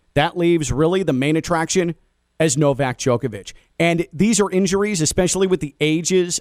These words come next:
of Serena, who's damn near forty, and Nadal and Federer. This isn't gonna improve. They're not going to just bounce back. They may have fleeting glory sometime in the next couple of years, but this is largely it. This is the end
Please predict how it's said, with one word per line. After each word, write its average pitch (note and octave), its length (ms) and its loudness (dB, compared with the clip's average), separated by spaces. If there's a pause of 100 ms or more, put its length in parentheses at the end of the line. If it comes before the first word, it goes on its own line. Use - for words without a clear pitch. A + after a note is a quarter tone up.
of C#3+ 140 0
Serena, E3 460 2
who's D3 160 0
damn D#3+ 240 4
near C#3+ 120 2
forty, E3+ 460 -2 (240)
and C#3+ 140 4
Nadal D3+ 400 2 (180)
and C3 140 0
Federer. E3 480 0 (580)
This F3+ 300 0
isn't C4 180 0
gonna F#3 220 0
improve. G#2+ 500 -6 (420)
They're F3 100 4
not A#3 140 0
going A#3+ 180 2
to G#3 80 -4
just F3 260 -2 (180)
bounce C#3+ 360 -2
back. - 320 -8
They F#3 140 2
may A3 180 2
have G3+ 200 2
fleeting G#3 580 2
glory F3+ 560 0 (580)
sometime G3 680 0
in F#3+ 60 2
the F3+ 60 2
next F3+ 220 -2
couple F3+ 260 -2
of E3 80 0
years, E3+ 240 0
but D#3+ 100 -2
this G3 140 2
is E3+ 140 -6
largely C#3+ 480 -2
it. F#2+ 120 -16 (260)
This A3+ 200 2
is B3+ 120 -2
the G#3+ 220 0
end G3 340 0